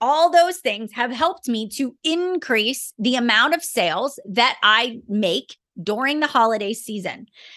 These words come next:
The last thing is business builders. When it comes to attracting business builders to my team, I was very, very public about my goal in my first year of earning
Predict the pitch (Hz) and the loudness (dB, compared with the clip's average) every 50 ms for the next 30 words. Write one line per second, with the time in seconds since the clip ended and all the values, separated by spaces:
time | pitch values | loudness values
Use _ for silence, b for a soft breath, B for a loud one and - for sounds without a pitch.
0 | B B B B B _ _ _ _ _ _ - - 226 240 240 240 240 240 262 | B B B B B _ _ _ _ _ _ -2 2 2 2 4 4 6 6 6
1 | 285 320 370 359 - - - 214 185 190 208 220 220 - - 254 254 214 190 180 | 6 6 4 2 -2 -2 -2 0 0 0 -2 -4 -6 -4 -2 -2 -2 -2 -4 -8
2 | 180 - 233 233 214 185 196 196 185 185 - - - 180 165 151 156 - - - | -6 0 2 2 2 2 -2 -4 -6 -6 -8 -6 -6 -4 -4 -4 -6 -8 -10 -10
3 | - - 220 220 - - - - - 254 262 302 320 320 - - 339 370 359 - | -6 -4 -4 -4 -4 -8 -8 0 0 2 2 2 -2 -4 -4 -4 -4 -4 -4 -6
4 | - - 233 190 202 202 - - 226 214 208 214 202 196 - - 208 196 190 190 | -2 0 2 2 2 0 -2 -6 -6 -4 -2 -4 -4 -6 -4 0 0 0 0 0
5 | 214 247 285 294 - - 214 196 180 196 190 202 220 214 - - - 190 156 170 | 0 0 -2 -2 -4 -2 0 0 0 0 -2 -4 -6 -6 -8 -10 -8 -6 -2 0
6 | 185 220 254 - - - 190 180 180 170 165 170 185 180 185 175 180 202 220 220 | 0 0 -2 -4 -6 -6 -4 -4 -2 -2 -2 -4 -4 -6 -8 -10 -6 0 2 2
7 | 220 220 226 226 233 247 262 262 262 226 214 240 220 208 208 202 208 233 220 - | 4 4 4 4 2 2 0 -4 -4 -4 -2 -2 0 0 -2 -2 -4 -6 -8 -10
8 | - - - 214 202 208 190 175 175 233 - _ - B B B B B B B | -8 -2 0 0 0 0 -4 -2 -2 -4 -4 _ -20 B B B B B B B
9 | B 226 226 190 175 247 202 233 262 587 494 - 277 226 220 208 220 233 240 220 | B -2 -2 0 0 2 4 4 2 2 0 -4 -2 0 2 2 2 2 0 -2
10 | 185 170 202 196 175 165 165 175 240 330 349 _ _ _ _ _ _ _ _ _ | -6 -6 -4 -2 -2 -2 -2 -4 -4 -6 -10 _ _ _ _ _ _ _ _ _
11 | _ _ _ - 247 254 269 294 294 294 294 294 294 - 262 247 269 277 - - | _ _ _ -6 -6 -4 -4 0 0 0 0 0 -2 -2 -2 -2 -2 -2 -6 -12
12 | - - 180 180 196 175 165 170 202 240 262 - _ _ _ _ _ - 233 233 | -14 -12 -10 -6 -4 -4 -2 -2 -2 -2 -4 -8 _ _ _ _ _ 0 0 0
13 | 220 - _ - 285 285 320 320 320 294 240 190 175 190 233 254 277 269 | -2 -4 _ 2 4 6 6 6 6 4 0 -2 -4 -4 -4 -6 -6 -6